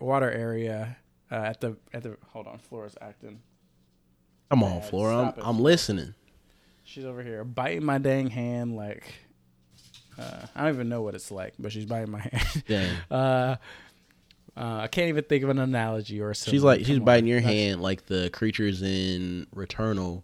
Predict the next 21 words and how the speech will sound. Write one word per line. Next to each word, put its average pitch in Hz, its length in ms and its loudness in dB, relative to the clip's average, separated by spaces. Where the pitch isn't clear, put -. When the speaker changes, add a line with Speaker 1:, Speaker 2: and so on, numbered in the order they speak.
Speaker 2:
would 92 180 -8
bite, 98 280 -2
uh, 87 240 -6
Selene, 95 600 -4
the 85 80 -8
main 92 260 -4
character, 95 400 -8
and - 140 -10
Speaker 1:
That's - 180 -10
Speaker 2:
kill 113 380 2
Speaker 1:
right. - 100 -10
Speaker 2:
her - 60 -8
Speaker 1:
That's 107 200 -12
right. 104 300 -12
Speaker 2:
and 90 100 -10
turn 113 300 0
her 113 80 0
into 101 320 -6
Speaker 1:
That's - 20 -2
right. - 20 -6
Speaker 2:
dead. - 360 -4